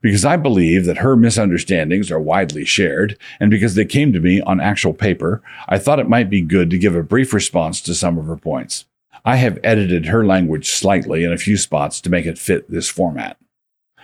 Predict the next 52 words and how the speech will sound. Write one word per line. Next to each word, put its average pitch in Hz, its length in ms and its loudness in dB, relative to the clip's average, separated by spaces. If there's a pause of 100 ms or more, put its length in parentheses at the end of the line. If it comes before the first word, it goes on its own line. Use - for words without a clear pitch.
(120)
Quote, - 400 0 (240)
"It 104 120 4
makes 120 200 2
no 139 140 2
sense 113 360 0
to 92 120 -2
say 98 220 2
that 85 240 -2
any 113 180 4
religion, 92 540 2
Christianity, 92 640 2
Muslim, 92 580 2 (220)
or 80 120 2
whatever, 87 520 2 (140)
should 90 240 -2
govern 113 320 4
a - 20 4
nation 95 400 2
just 95 240 0
because 92 320 0
that 92 160 2
is 87 160 -4
what 87 180 -4
you 90 100 0
want, 90 420 0 (200)
dot, - 180 -6
dot, - 180 -6
dot. - 280 -10 (440)
It 104 80 4
is 101 120 2
all 123 180 4
about 110 260 4
our 98 80 4
personal 107 440 2
spiritual 110 460 0
belief, 117 460 2 (260)
and 98 140 4
while 104 180 4
that 101 200 4
may 104 180 6
give 92 200 2
us 87 140 -2
comfort 135 460 0
as 90 180 -4
individuals, 120 760 2
none 104 180 2
of 104 100 2
us 98 160 2
can 87 200 -2
force 90 320 0
our 87 100 2
faith 80 400 -6